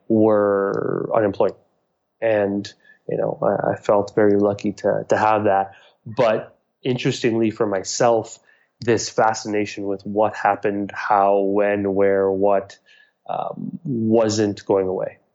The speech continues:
It's all I wanted to think about and talk about as I sat down with these hedge fund managers, everything in a macroeconomic context, in a, a broader,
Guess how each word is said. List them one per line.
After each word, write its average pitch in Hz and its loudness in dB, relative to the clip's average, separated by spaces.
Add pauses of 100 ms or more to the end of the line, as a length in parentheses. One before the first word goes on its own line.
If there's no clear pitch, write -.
(120)
It's - 0
all 117 4
I 113 2
wanted 110 0
to 95 -10
think 110 -4
about 98 2
and 95 -4
talk - 0
about 98 0
as 98 -2
I 95 -2
sat 101 -4
down 101 0
with 98 -4
these 101 -10
hedge - -2
fund 110 -2
managers, - -2
everything 107 2
in 101 4
a 98 4
macroeconomic 104 0
context, - -4
in 113 0
a, 113 0 (420)
a 110 0
broader, 101 2